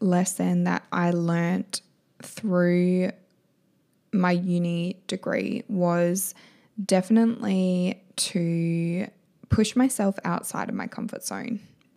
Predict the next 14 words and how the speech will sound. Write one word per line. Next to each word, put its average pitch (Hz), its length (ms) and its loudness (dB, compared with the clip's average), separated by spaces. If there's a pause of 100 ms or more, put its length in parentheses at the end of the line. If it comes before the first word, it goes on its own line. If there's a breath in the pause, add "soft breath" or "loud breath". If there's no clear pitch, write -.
(400)
and 196 180 6
also 196 340 2
realizing 175 640 0
that 170 260 -2 (520)
every 185 260 4
time 175 460 0
you 170 160 -2
step - 400 -6
outside 170 400 -4
of 170 60 -2
your 180 60 -4
comfort - 300 -8
zone, 175 220 0
although 170 540 0